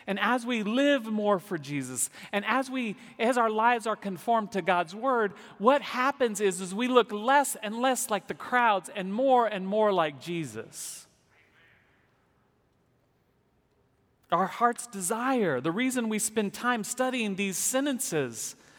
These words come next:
is so that we can be marked as followers of Jesus. You and I want to bring honor and glory to Jesus Christ by living as he taught us to live.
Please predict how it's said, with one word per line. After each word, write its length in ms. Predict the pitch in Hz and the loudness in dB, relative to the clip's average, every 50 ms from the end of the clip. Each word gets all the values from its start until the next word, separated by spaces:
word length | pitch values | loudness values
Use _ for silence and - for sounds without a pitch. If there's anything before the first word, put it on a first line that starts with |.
| - - - - - - | -20 -20 -20 -20 -18 0
is 200 | - 220 220 214 | 2 2 4 4
so 280 | - - - 262 262 262 | 2 -2 0 0 0 2
that 160 | 247 247 214 | 2 2 0
we 120 | 233 254 | 0 -4
can 200 | 254 262 254 226 208 | -2 -2 -2 0 0
be 140 | 214 220 208 | 0 0 0
marked 540 | 196 190 190 220 233 262 269 254 - - | 0 2 4 4 6 6 4 2 0 -4
as 220 | 208 196 185 - - | -6 -4 -4 -4 -2
followers 580 | - 220 202 220 240 240 240 240 233 233 208 | -2 0 2 2 2 2 2 2 0 0 0
of 160 | 208 214 180 160 | -2 -2 -2 -4
Jesus. 960 | - 196 220 254 269 254 220 185 156 135 117 117 - - - - - - - _ _ _ _ _ - - - - | -6 -4 -2 0 0 -2 -2 -2 -4 -4 -4 -6 -8 -12 -12 -12 -14 -16 -20 _ _ _ _ _ -20 -20 -14 -4
You 240 | - 190 247 262 269 | 0 2 2 4 4
and 80 | 254 | 4
I 120 | 247 233 233 | 4 2 2
want 160 | 233 240 226 | 2 0 0
to 40 | 208 | 0
bring 220 | 175 214 214 202 | 0 0 0 0
honor 400 | - 175 196 240 247 269 262 247 | -2 0 0 2 2 2 2 0
and 220 | 208 185 190 190 170 | 0 -2 -4 -2 0
glory 360 | 196 220 240 247 247 240 233 | 2 2 4 4 4 4 2
to 120 | - 220 180 | 0 -6 -6
Jesus 380 | 175 226 233 220 220 214 - | -6 -6 -4 -4 -6 -6 -8
Christ 440 | - - 220 233 254 247 208 196 - - - - - - - | -8 -4 0 2 2 2 0 -2 -6 -12 -18 -20 -20 0 4
by 160 | - 185 185 | 4 6 6
living 580 | 202 208 220 226 262 294 294 262 247 220 202 196 | 4 0 -2 0 0 0 0 2 0 0 0 -2
as 160 | 185 180 160 | -2 -2 -2
he 80 | 196 180 | -4 -4
taught 260 | - - - 196 180 | -2 2 2 2 2
us 140 | 170 - - | 2 -2 -6
to 120 | - 165 | -8 -6
live. 540 | 143 131 123 113 107 104 127 - - - | -4 -2 -2 -4 -4 -8 -10 -14 -20 -20